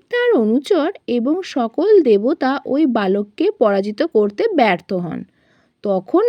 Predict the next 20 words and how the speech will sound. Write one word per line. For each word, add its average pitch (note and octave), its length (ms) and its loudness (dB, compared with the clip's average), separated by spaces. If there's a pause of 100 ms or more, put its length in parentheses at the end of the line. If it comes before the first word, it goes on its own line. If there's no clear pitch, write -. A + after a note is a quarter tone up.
নারদের G#3+ 540 4
পরামর্শে C#4+ 720 0 (120)
বিষ্ণু B3 460 -2
ওই G#4 160 4
বালককে G#3+ 560 -2 (420)
মোহচ্ছন্ন A3+ 640 0 (120)
করেন, G3+ 320 4 (600)
আর C4 160 0 (180)
শিব D4+ 500 4 (200)
ত্রিশূলের D#4+ 640 2
সাহায্যে C4+ 560 -2 (120)
ওই F4+ 220 2
বালকের A3 500 -2
মাথা B3+ 280 -2 (120)
ছিন্ন A#3+ 380 2
করেন। E3 340 -4 (380)
এতে F#3+ 320 4 (120)
ক্ষুব্ধ F#3+ 360 0 (140)
পার্বতী C4+ 600 2 (320)
বিশ্বসৃষ্ট G#3 760 -2